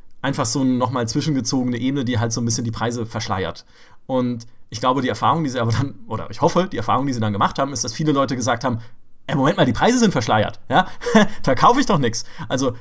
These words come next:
ich will, wenn, dann klare Preise da stehen haben, damit ich auch weiß, und da sind wir wieder bei dem Thema, das wir vorhin schon mal ha-, ein paar Mal hatten, welchen Gegenwert ich denn für mein Geld bekomme. Und der ist nun mal nicht so, so ersichtlich.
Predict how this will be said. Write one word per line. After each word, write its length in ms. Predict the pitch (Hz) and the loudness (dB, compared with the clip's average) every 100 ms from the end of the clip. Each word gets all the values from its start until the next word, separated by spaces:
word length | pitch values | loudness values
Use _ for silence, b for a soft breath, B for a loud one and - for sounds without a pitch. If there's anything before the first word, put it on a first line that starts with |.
| B | B
ich 160 | - | -2
will, 160 | 143 139 | 0 2
wenn, 180 | 135 160 | 2 2
dann 160 | 135 | 0
klare 300 | 110 117 113 | 0 0 0
Preise 340 | 113 113 185 190 | -2 0 0 0
da 140 | 127 | 0
stehen 240 | 113 135 147 | 0 -2 -2
haben, 100 | 135 | -4
damit 200 | 131 117 | -4 -6
ich 140 | 110 | -6
auch 160 | 113 107 | -4 0
weiß, 420 | 98 160 139 127 | 2 2 0 -2
und 100 | 120 | 0
da 80 | 113 | 0
sind 120 | 123 | 0
wir 100 | 120 | 0
wieder 160 | 120 | 0
bei 100 | 107 | 0
dem 140 | 104 107 | 0 -2
Thema, 260 | 117 131 | -2 -2
das 140 | 120 117 | -2 -4
wir 80 | 110 | -2
vorhin 180 | 107 | -4
schon 100 | 107 | -2
mal 120 | 104 104 | -4 -4
ha-, 120 | - | -6
ein 100 | 113 | -4
paar 140 | 104 98 | 0 0
Mal 160 | 92 | 0
hatten, 260 | 117 226 208 B B B | -2 0 -2 B B B
welchen 500 | 117 131 143 160 117 | 2 2 2 -2 -2
Gegenwert 560 | 143 165 175 147 156 | 0 2 2 4 2
ich 160 | 156 - | 0 -4
denn 180 | 131 151 | -4 -4
für 140 | 165 | -2
mein 200 | 147 135 | -2 -2
Geld 220 | 127 143 | -2 -2
bekomme. 460 | 123 113 196 247 113 - - - _ - | -4 0 2 2 -2 -8 -20 -20 _ -12
Und 100 | 131 | -2
der 100 | 113 | 0
ist 100 | 113 | 0
nun 100 | 143 | 0
mal 100 | 131 | -2
nicht 140 | 127 117 | 0 -2
so, 280 | 127 113 110 | 0 -2 -2
so 120 | - | -6
ersichtlich. 540 | - 90 - 127 - | -8 -8 -10 -12 -14